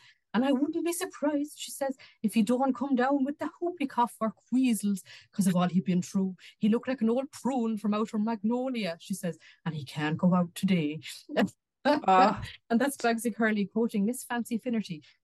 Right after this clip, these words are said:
Speaker 1: who's talking about
Speaker 2: <laughs>
Speaker 1: Puddin' Whelan and the state he's in. And I mean, those bits used to make me just laugh and laugh and laugh. And I could hear them in my head as the,
Speaker 2: Yeah.
Speaker 1: I mean, as, as I was reading them, you know, and, like, there's just so much of this book is, is hilarious. And as you were saying, there's a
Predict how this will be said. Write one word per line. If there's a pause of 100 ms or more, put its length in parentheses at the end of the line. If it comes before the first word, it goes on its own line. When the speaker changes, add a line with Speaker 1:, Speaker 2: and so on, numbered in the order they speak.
Speaker 1:
who's
talking
about
Speaker 2:
<laughs>
Speaker 1:
Puddin'
Whelan
and
the
state
he's
in. (320)
And
I
mean,
those
bits
used
to
make
me
just
laugh
and
laugh
and
laugh.
And
I
could
hear
them
in
my
head
as
the,
Speaker 2:
Yeah.
Speaker 1:
I
mean, (560)
as,
as
I
was
reading
them,
you
know,
and,
like,
there's
just
so
much
of
this
book
is,
is
hilarious.
And (300)
as
you
were
saying,
there's (240)
a